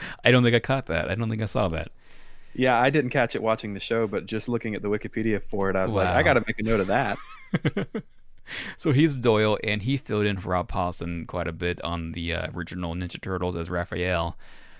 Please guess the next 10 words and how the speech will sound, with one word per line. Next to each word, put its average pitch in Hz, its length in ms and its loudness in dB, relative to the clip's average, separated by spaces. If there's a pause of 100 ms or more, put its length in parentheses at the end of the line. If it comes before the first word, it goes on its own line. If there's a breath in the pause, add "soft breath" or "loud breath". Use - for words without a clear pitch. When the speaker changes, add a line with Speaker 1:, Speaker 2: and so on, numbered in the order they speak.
(160 soft breath)
Speaker 1:
Hal 110 280 2
also 98 320 2
voiced 92 460 -4
Shrapnel 107 540 2 (420 soft breath)
in 92 240 -4
the, 87 200 -2
uh, 82 100 -2
original 87 480 -4 (180)
Transformers 127 580 -4
cartoon. - 580 -8